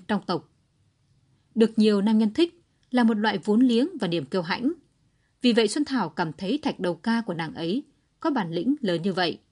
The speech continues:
so với nàng ấy còn mạnh hơn gấp trăm lần. Lẽ ra hậu cung càng phải có nhiều nam nhân hơn. "Vậy ngươi thật sự chỉ thích Đế Phất Y thôi à? Chỉ muốn gả cho hắn sao?"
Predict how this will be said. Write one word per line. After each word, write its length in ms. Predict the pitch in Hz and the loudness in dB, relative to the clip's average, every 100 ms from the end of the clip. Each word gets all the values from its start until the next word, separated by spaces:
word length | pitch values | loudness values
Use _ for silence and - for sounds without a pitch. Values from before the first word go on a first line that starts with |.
| _ _ _ - | _ _ _ -10
so 200 | - 294 | -2 0
với 200 | 240 294 | 2 0
nàng 140 | 277 | 0
ấy 140 | 175 220 | -2 -2
còn 240 | 233 170 | -2 -2
mạnh 200 | 196 165 | -2 -2
hơn 260 | 160 202 190 | -2 -2 0
gấp 140 | 302 - | -2 2
trăm 160 | 269 | 4
lần. 280 | 240 196 175 - _ _ _ _ - | 4 2 -4 -8 _ _ _ _ -4
Lẽ 260 | 196 196 | -2 0
ra 340 | 208 220 208 - _ - | 0 0 -2 -4 _ -2
hậu 220 | 254 226 | 4 4
cung 400 | 226 294 277 269 | 4 4 4 2
càng 260 | - 196 | 0 0
phải 260 | 175 214 175 - | -2 -4 -6 -4
có 200 | 175 214 | -2 0
nhiều 300 | 302 214 170 | 2 2 2
nam 200 | 180 180 | -2 -4
nhân 120 | 180 | -2
hơn. 260 | 180 196 156 _ _ _ _ _ _ _ _ _ _ _ _ _ _ _ _ _ _ _ _ _ _ | 0 0 -2 _ _ _ _ _ _ _ _ _ _ _ _ _ _ _ _ _ _ _ _ _ _
"Vậy 220 | 240 247 247 | 2 4 6
ngươi 200 | 277 285 | 6 4
thật 140 | 240 | 0
sự 280 | - 208 185 | 2 2 4
chỉ 100 | 196 | 2
thích 240 | 185 349 - | 2 0 2
Đế 160 | 190 | 0
Phất 120 | 185 277 | 0 2
Y 160 | 214 214 | 2 4
thôi 200 | 220 208 | 4 4
à? 340 | 180 175 165 - _ _ _ _ _ _ _ | 2 0 -4 -10 _ _ _ _ _ _ _
Chỉ 140 | - 294 | 6 8
muốn 260 | 247 277 349 | 8 6 4
gả 120 | 226 | 2
cho 120 | 247 | 4
hắn 180 | 254 202 | 2 2
sao?" 480 | 226 262 254 269 | 2 2 2 0